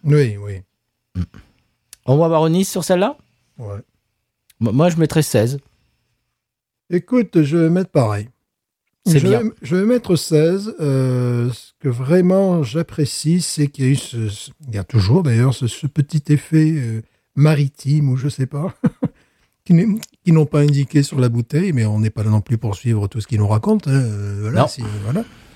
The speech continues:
Speaker 1: Hein ? Si la bière avait un goût de pneu, on le dirait, tu vois, mais c'est pas
Speaker 2: <laughs> Oh oui, <laughs> on l'a dit. <laughs> On l'eût dit. <laughs>
Speaker 1: Voilà, on l'eût dit. Euh,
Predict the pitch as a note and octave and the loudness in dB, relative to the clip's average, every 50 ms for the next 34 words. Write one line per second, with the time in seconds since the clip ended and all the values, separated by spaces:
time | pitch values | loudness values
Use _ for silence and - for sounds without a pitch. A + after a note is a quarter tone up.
0 | _ _ _ _ _ _ _ _ _ _ - B2 D3 - - - _ _ _ _ | _ _ _ _ _ _ _ _ _ _ -4 -4 -4 -4 -6 -14 _ _ _ _
1 | _ _ _ _ _ _ _ _ _ _ _ _ _ _ _ _ _ _ _ _ | _ _ _ _ _ _ _ _ _ _ _ _ _ _ _ _ _ _ _ _
2 | _ _ _ - - - - - _ _ _ _ _ _ - - - C#3+ A#2+ C3 | _ _ _ -20 -20 -20 -20 -20 _ _ _ _ _ _ -18 -10 -6 -4 -2 -2
3 | B2 B2 D3 D3 C3+ C3+ B2 B2+ B2 B2 A#2+ C3+ B2+ A#2+ A#2 - C#3+ C3+ C3 C3 | 0 2 2 2 2 2 2 2 2 2 2 0 0 -2 -2 0 2 2 2 4
4 | A#2+ A2+ A2 G#2+ G#2 G#2 G#2+ C3 F#3+ A3+ A3 - C#3+ C#3 E3 E3 C#3+ - - A#2 | 2 0 0 0 0 -2 0 0 -2 -2 -4 -6 -10 -10 -8 -8 -10 -12 -14 -10
5 | - - - - - G3+ G#3 F#3 E3 D#3+ E3+ - - - E3 - - - - - | -4 -2 -2 -2 2 2 2 2 2 0 0 -2 -2 -2 -2 0 -2 -4 -2 0
6 | F3+ E3+ D3+ D#3+ F3+ E3 C#3 C#3+ D#3+ - - B2+ - - F#3 - - D3 - - | 0 2 2 2 0 0 0 -2 -2 -2 -2 -4 -2 -2 -4 -4 -4 -12 -14 -14
7 | - - - - C#3 D#3 D#3+ F3+ A#3+ C#4+ C#4 G#3 E3+ F3+ A3+ - _ - - B2+ | -16 -10 -2 0 2 2 4 2 2 0 0 0 0 0 0 -2 _ -2 -2 0
8 | - C3 B2+ C3 B2+ C3 C#3+ C3+ C3+ C3+ C#3 C3+ A#2+ B2+ D3 F#3+ C#4 - _ - | 0 -2 -4 -4 -2 -2 -2 0 0 0 0 0 0 0 -2 -2 -2 -4 _ -14
9 | F#3 C3+ A#2+ A#2 A2+ A2+ A2+ A#2 A2+ A2 G#2+ G#2+ | -10 -6 -4 -4 -2 -2 -2 -2 -2 -4 -4 -4